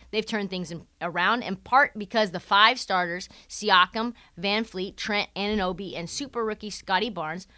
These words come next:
who averaged more minutes actually per game than any other starting five in the N B A. But this team actually really, really started cooking when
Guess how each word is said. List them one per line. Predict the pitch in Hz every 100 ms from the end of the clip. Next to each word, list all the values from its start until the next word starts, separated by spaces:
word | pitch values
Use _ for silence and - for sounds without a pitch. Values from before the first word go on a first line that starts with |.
| _
who | -
averaged | 208 190 160
more | 190 208
minutes | 214 190 190
actually | 185 - 185
per | - 208
game | 185 180
than | 185 -
any | 190 226
other | 214 190
starting | - 170 165
five | 160 160 156
in |
the | 156 143
N | 147
B | 139 139
A. | 143 - -
But | 208
this | 254
team | - 294 -
actually | 226 - 196
really, | 175 208 339 427 381 294
really | 269 427 427 262
started | - 202 185
cooking | 214 185 185 180 - - -
when | 208 220 185 170